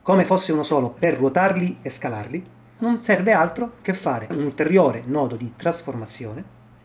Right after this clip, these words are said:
da mettere subito a fine della catena. Lo visualizzo sul secondo monitor con il tasto due. Ah, si porta dietro il background, come potete vedere, ma io voglio avere solo i tre cerchi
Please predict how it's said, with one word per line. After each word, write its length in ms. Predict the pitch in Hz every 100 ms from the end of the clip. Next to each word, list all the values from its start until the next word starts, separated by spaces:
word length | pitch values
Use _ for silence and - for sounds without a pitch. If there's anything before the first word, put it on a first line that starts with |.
| _ -
da 140 | 190
mettere 320 | 214 214 214
subito 460 | 214 165 160 170 175
a 100 | 170
fine 220 | 151 147 135
della 160 | 127
catena. 340 | - 110 104 110 _ _ _ _ _ _
Lo 100 | 135
visualizzo 480 | 123 131 143 151 123
sul 460 | 120 127 117 117 110
secondo 400 | - 127 120 123
monitor 340 | 131 120 107
con 120 | - 120
il 80 |
tasto 220 | - 117 147
due. 380 | 139 185 202 - _ _ _ _ _
Ah, 220 | - 135 -
si 140 | 202
porta 240 | 220 - 208
dietro 260 | 143 156
il 60 | 156
background, 580 | 170 135 135 135 135 139 -
come 160 | - 139
potete 240 | 135 139
vedere, 420 | 139 131 123 127 - _ _ -
ma 180 | 165
io 160 | 190 202
voglio 400 | 160 151 151 -
avere 380 | 160 175 185 147
solo 460 | - 190 196 160 160
i 100 | 156
tre 160 | 165
cerchi 640 | - 180 185 - 156 -